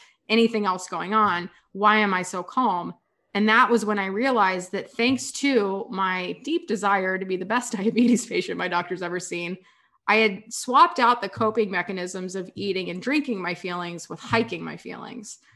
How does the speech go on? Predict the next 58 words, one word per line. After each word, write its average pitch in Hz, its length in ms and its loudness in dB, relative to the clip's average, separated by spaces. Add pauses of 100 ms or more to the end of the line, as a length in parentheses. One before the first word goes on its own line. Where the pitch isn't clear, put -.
(140)
So 196 380 -2
anytime 240 760 2
that 202 140 -2
I 196 180 2
was 185 420 -4 (240)
feeling 202 340 0
uncomfortable 254 600 2
in 226 100 2
my 208 140 2
body 196 440 2
or 190 120 -4
just 185 160 -8
uncomfortable 220 580 2
with 202 160 -6
life, 190 260 2
like, 180 140 -6
I'd 180 140 -4
go 180 120 -4
for 180 200 -10
a 175 80 -8
walk. - 300 -6
And 196 120 -8
that 202 180 2
eventually 202 460 -2
graduated 180 540 -4
to 165 80 -14
hikes. - 480 -8 (320)
And 208 80 -4
so 233 60 6
now 240 100 8
I'm 233 100 4
standing 240 320 4
at 240 80 0
the 220 60 -2
top 214 200 2
of 208 60 -6
this 208 160 -4
mountain 202 540 -2 (400)
with 233 380 4 (140)
a 220 100 2
list 277 360 2
of - 140 2
things 254 340 4
that 226 140 2
on 202 180 2
paper 226 380 0
should 202 200 -2
terrify 233 500 4
and 190 180 -2
have 262 340 0
terrified 226 460 0
me 180 60 -6
in 175 60 -6
the 175 60 -6
past 226 320 0
and 196 100 -6
would, 196 140 -6
like, 190 200 -4